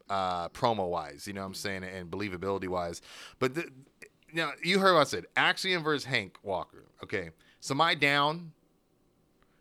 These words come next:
is, and I didn't watch last week, so I don't know if anything else happened, was that he was booked for a match at all. <laughs> Okay, and seemingly no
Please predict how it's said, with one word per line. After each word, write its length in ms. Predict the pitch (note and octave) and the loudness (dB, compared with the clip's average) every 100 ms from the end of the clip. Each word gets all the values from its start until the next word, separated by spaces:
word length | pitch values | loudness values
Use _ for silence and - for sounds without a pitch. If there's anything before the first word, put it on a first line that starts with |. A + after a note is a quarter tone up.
| _ | _
is, 500 | A#2+ B2 A#2+ G2 - - | 2 4 4 0 -10 -6
and 80 | A#2 | -2
I 40 | |
didn't 180 | A#2 D3 | 2 4
watch 200 | C#3+ C3+ | 4 4
last 240 | C#3 B2+ | 4 4
week, 240 | B2+ A#2+ G2+ _ _ - | 2 -4 -6 _ _ -4
so 100 | A2 | -2
I 20 | |
don't 100 | A#2 | 0
know 140 | A#2+ A#2 | 0 -2
if 80 | A2+ | -2
anything 220 | A2 G#2+ | -2 -2
else 180 | G#2+ G2 | -2 0
happened, 380 | G#2 F2+ F2 E2+ _ _ - | 0 0 -6 -16 _ _ -2
was 200 | A2+ G2+ | 0 2
that 160 | A2 G#2+ | 2 2
he 80 | B2 | 0
was 160 | A2 | -2
booked 260 | F#2 B2+ - | 0 0 0
for 100 | B2 | 0
a 40 | A2+ | 2
match 240 | A2 G#2 | 2 2
at 160 | G#2+ - | -2 -4
all. 240 | E2+ - _ _ _ - | -6 -8 _ _ _ -12
<laughs> 40 | - A#4+ - - _ - - - | -12 -12 -18 -20 _ -20 -20 -10
Okay, 400 | A2+ B2 A2+ A2 - | -4 0 2 2 2
and 280 | A2 G#2 | 2 2
seemingly 520 | G2+ C#3 C3 B2+ B2+ A#2 | -2 -4 -4 -4 -4 -2
no 480 | A#2+ A#2+ B2 A#2+ | 2 2 2 0